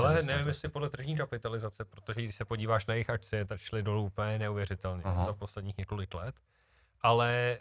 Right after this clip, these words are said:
Speaker 1: vím, že Walgreens vlastní, eh, desítky procent v AmerisourceBergen, nebo v Senkoře dneska.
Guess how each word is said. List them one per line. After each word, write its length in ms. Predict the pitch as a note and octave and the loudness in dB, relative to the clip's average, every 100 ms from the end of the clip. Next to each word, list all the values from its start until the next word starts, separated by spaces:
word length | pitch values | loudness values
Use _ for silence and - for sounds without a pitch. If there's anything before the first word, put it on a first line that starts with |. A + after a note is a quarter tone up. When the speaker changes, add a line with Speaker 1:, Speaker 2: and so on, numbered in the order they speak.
| B2 | -4
Speaker 1:
vím, 380 | A2 A#2+ A#2+ | -2 0 0
že 260 | G#2+ A#2+ B2 | -2 0 -2
Walgreens 800 | G#2+ A2 A2 G#2+ A2+ A#2 A#2 - | 0 0 0 -2 -4 -4 -6 -8
vlastní, 840 | A2 A2 - - A#2+ A#2 A#2 A2 | -6 -4 -6 -8 -6 -2 -2 -4
eh, 40 | A#2 G#2+ G#2 G#2+ G#2+ G#2 G2+ - - - - | -2 0 0 -2 -2 -6 -10 -20 -20 -20 -10
desítky 560 | A2 G2+ - - - | -6 -6 -8 -12 -8
procent 520 | A#2 A2+ - G#2 A#2+ | -2 -2 0 0 0
v 40 | - | -2
AmerisourceBergen, 840 | A2 G#2 G2 A2 G2+ F#2+ F#2+ G2 | 0 -2 -2 -4 -2 -2 -2 -4
nebo 260 | G#2 F#2 F2 | -4 -6 -8
v 80 | - | -8
Senkoře 380 | F#2+ F#2 F#2 | -8 -6 -4
dneska. 420 | F#2 F#2 - F#2+ | -4 -6 -4 -6